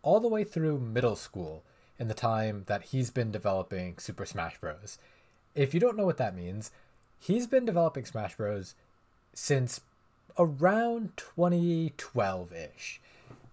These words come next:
He, when he started with Smash four, or Smash Bros. for Wii U and Smash Bros. for three D S, that continued all the way through development to Smash Ultimate,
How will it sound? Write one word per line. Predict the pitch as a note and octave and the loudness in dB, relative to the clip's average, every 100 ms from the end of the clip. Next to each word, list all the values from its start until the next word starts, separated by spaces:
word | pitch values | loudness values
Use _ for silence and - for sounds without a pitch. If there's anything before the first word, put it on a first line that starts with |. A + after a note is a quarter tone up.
| _ | _
He, | - C3+ | -10 -6
when | A#2 B2 | -2 -2
he | A2 | -2
started | B2+ E3 F3+ E3+ | 2 4 4 4
with | C#3+ B2+ | 0 -2
Smash | - B2+ B2+ - | -4 -2 -2 -2
four, | G2+ G2 C3 C3 | -2 0 -2 -2
or | G2+ F#2 | -4 -4
Smash | - A2 G2 - | -8 -8 -8 -6
Bros. | G2 F#2 | -6 -6
for | - F#2+ | -8 -8
Wii | F#2+ G#2 | -4 -4
U | F#2 G2 F#2+ | -4 -4 -4
and | F#2 F2 | -8 -8
Smash | F#2+ F2 | -8 -8
Bros. | F#2 E2+ | -8 -10
for | E2+ | -10
three | F2+ F2 | -8 -6
D | F#2 | -2
S, | C3+ B2 - - - - - - | 0 -2 -6 -14 -20 -20 -20 -12
that | A2 C3+ E3+ | 0 0 0
continued | F#3 F3 D3+ C3+ B2+ A#2 - _ _ | -2 0 0 2 0 -2 -14 _ _
all | D3 G3 | 4 6
the | A3+ | 6
way | E3 C3+ C3 _ | 4 2 0 _
through | - A#2 A#2 | -8 -4 -4
development | A2 G#2 G#2+ A2 A2 | -2 -2 -2 -6 -12
to | - | -14
Smash | - G2 F2 - | -10 -8 -8 0
Ultimate, | G3+ G3 G#3 G3 | 0 2 -2 -4